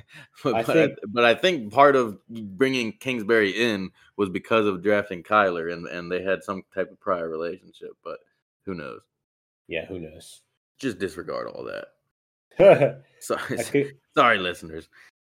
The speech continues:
Speaker 2: Yeah, I'm not cutting
Speaker 1: We
Speaker 2: that.
Speaker 1: don't know, we don't know why Kyler is very motivated to come back for a one and seven Cardinals team, but props to him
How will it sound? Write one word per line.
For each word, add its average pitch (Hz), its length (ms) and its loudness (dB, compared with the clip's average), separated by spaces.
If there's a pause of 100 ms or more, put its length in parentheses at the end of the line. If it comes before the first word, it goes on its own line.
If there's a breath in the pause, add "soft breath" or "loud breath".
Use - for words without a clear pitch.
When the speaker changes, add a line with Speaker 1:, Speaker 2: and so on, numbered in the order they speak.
(960)
Speaker 2:
Yeah, 101 200 0
I'm 98 80 -4
not 101 220 -4
cutting - 200 -8
Speaker 1:
We 180 120 8
Speaker 2:
that. 170 120 0
Speaker 1:
don't 170 240 6
know, 156 180 2
we 185 220 2
don't 160 340 6
know 147 160 2
why 131 360 6
Kyler 123 520 4
is 107 200 0
very 113 320 4
motivated 110 580 2
to 104 60 -4
come 107 260 -4
back 104 260 0
for 107 120 -2
a 98 80 0
one 101 180 -4
and 95 80 -10
seven 95 300 0 (240)
Cardinals 95 420 -2
team, 95 380 -8
but 95 220 -2 (100)
props 139 380 2
to 120 120 0
him 107 420 -2